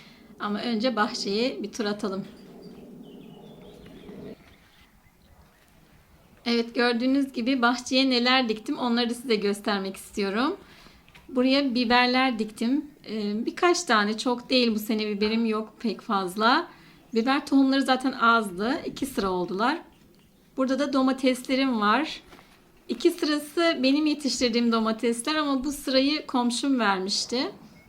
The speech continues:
Onun verdikleri biraz daha büyüktü. Daha yeni diktim aslında ama güzel büyümeye başladılar. Burada da fasulyelerim var. Geçen sene de buraya fasulye dikmiştim. Güzel olmuştu. İnşallah bu sene de güzel olur.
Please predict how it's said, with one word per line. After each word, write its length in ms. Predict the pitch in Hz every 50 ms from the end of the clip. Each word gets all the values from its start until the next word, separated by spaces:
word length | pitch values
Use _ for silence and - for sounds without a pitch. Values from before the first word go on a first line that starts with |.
| - - -
Onun 240 | - 240 240 254 240
verdikleri 420 | 233 226 220 220 220 - 247 247 226
biraz 300 | 220 226 226 220 196 202
daha 300 | 208 214 247 240 214 196
büyüktü. 380 | 208 220 214 214 - 226 208
Daha 160 | 240 247 285
yeni 280 | 311 302 302 320 339 339
diktim 280 | 320 254 - - 233 226
aslında 520 | 220 226 226 - - 233 240 262 339 494
ama 320 | 508 440 311 247 233 233 - - - - - - -
güzel 340 | 233 208 220 262 277 277 247
büyümeye 340 | 240 233 233 233 247 277 262
başladılar. 680 | 233 226 226 - - 233 202 202 208 208 185 170 - - - - - - - - - - - - - - - - - - - -
Burada 200 | 320 330 330 320
da 80 | 349
fasulyelerim 840 | 359 359 349 330 339 - 370 339 349 330 302 285 269 262 247 233 226 233
var. 220 | 240 262 302 359 359 -
Geçen 320 | 277 277 277 - 302 302
sene 240 | 294 - 320 339 277
de 120 | 269 233
buraya 180 | 220 226 220 214
fasulye 440 | 220 - 220 220 - 214 208 214 208
dikmiştim. 580 | 208 208 - 208 214 208 - - 339 349 339
Güzel 260 | 285 269 302 330 311
olmuştu. 520 | 302 254 226 208 202 202 208 - - - 330
İnşallah 480 | 330 302 277 - 294 269 269 285 285 262
bu 60 | 285
sene 280 | 269 - 277 269 254 226
de 60 | 226
güzel 320 | 214 220 202 220 220 214
olur. 340 | 190 190 196 202 240 302 349